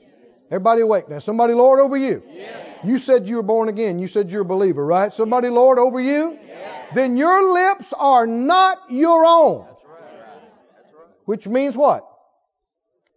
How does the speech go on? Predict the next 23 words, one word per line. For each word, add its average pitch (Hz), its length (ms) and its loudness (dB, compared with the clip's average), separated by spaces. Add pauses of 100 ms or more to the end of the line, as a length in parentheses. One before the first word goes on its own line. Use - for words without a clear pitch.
(240)
You 190 220 -8
don't 262 480 2 (240)
get 233 220 -8
to 294 120 -8
say 185 500 -4 (1300)
what 226 260 -4
you 254 140 -4
want 226 260 -2
to - 60 -18
say. 392 280 -14 (800)
Everything 240 420 -4
that 254 100 -10
crosses 233 400 -4
your 254 120 -2
mind 320 360 -6
to 302 60 -14
say. - 280 -14 (1200)
Have 233 200 -2
we 262 120 -6
lived 254 280 -8
like 165 240 -8
this? 107 320 -20 (1500)
<laughs> 190 180 -8